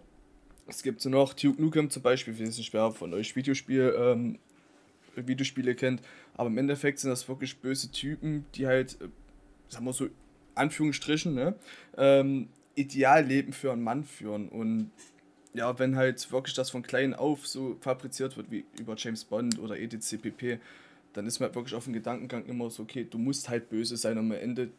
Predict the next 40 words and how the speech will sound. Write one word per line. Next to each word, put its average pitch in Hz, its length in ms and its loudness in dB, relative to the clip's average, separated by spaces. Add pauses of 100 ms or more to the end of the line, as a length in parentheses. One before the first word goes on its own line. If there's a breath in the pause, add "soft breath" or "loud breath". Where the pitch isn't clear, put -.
die 175 60 -20
bildhübsche 127 760 -4 (200)
Frau 120 360 -6
zu 123 200 -10
bekommen, 117 440 -4
die - 100 -16
du 120 120 -8 (100)
immer 113 240 -2
wolltest. 120 520 2 (360 soft breath)
Und 107 300 -6 (440)
das 160 220 -2
wird 135 180 2
für 135 140 4
ältere 151 380 2
Leute 156 600 4
oder 123 160 -2
halt 117 160 0
allgemein 120 380 -2
auch, 120 140 -6 (200)
ne, - 100 -12
ältere 160 260 2
Leute 170 140 8
lass 143 140 4
ich - 40 -4
jetzt 135 120 -4
mal 113 80 2
außen 131 200 0
vor, - 280 6
eher 147 80 4
für 139 160 0
die 120 140 0
jüngere 127 300 2
Ge-, 107 260 -2 (100)
Generation, 120 720 -2
ungefähr 123 360 -4
mein 123 260 2
Alter, 123 320 0
plus 127 400 -4
minus 123 520 -2
zehn 127 540 0